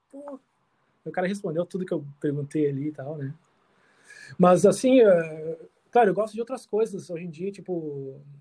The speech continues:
tô mais envolvido também com música pra filmes, então eu, eu estudo bastante orquestração. Se, se é alguma coisa nova que eu tô fazendo hoje em dia, é fazendo análises e transcrevendo, né, orquestrações, né, de filmes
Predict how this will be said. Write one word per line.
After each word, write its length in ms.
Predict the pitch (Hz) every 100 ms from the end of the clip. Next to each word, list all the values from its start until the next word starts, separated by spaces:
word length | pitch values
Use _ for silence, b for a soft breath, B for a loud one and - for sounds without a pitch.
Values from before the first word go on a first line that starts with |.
| _ _ _
tô 120 | - 185
mais 300 | 185 180 190
envolvido 400 | 180 175 185 185
também 240 | 170 175
com 100 | 180
música 300 | 160 175 -
pra 140 | - 139
filmes, 440 | _ 170 190 143
então 240 | 143 156 165
eu, 160 | 170 151
eu 80 | 143
estudo 280 | 139 175 165
bastante 360 | 160 165 170
orquestração. 720 | 170 170 - 165 - 180 170 135
Se, 140 | 139 143 -
se 140 | -
é 20 | 180
alguma 220 | 170 180
coisa 220 | 180 170
nova 260 | 151 160 170
que 80 |
eu 40 | 151
tô 80 | 156
fazendo 440 | 143 160 151 147
hoje 160 | 143 147
em 40 |
dia, 360 | 139 151 180 180 b b b b _ -
é 260 | 160 160 156
fazendo 260 | 156 165
análises 760 | 170 156 175 170 156 143 - 170
e 800 | 147 143 135 135 131 131 135 135 151 _
transcrevendo, 720 | - 190 196 190 147 160 190
né, 100 | 160
orquestrações, 760 | 151 147 165 175 143 160 170 160
né, 160 | 147 143
de 100 | 127
filmes 760 | - 156 165 156 143 - _